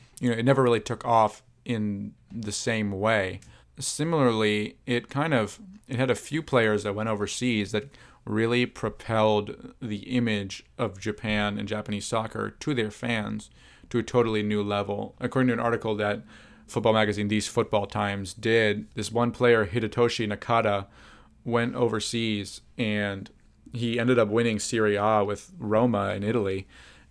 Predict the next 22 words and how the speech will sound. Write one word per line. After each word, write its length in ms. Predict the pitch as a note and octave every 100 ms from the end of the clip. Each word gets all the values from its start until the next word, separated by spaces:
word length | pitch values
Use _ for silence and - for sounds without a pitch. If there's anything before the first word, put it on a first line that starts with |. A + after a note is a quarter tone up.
| -
And 380 | A2+ G2+ G#2 - -
it 80 | C3
was 220 | A#2+ G#2+
in 140 | B2
the 60 | G#2+
late 200 | G#2+ G#2
nineties, 400 | G#2+ A#2 G#2 F#2+
and 100 | G#2+
that 80 | G#2+
was 100 | G#2
a 60 |
massive 640 | G2+ G2+ G#2 G#2+ - G#2+ G2+
step 440 | - G#2+ G2+ -
for 560 | - - G#2+ G2+ G2+ G2
Japanese 460 | G#2 G#2 G#2+ G#2 G2
sports 340 | - A#2 G#2+
culture. 440 | - A2+ G#2+ G#2+ G#2
They 160 | G#2
hosted 320 | A2+ G#2+ -
the 80 | G#2
World 260 | G#2 G#2+ G#2+
Cup 340 | C3 C3+ -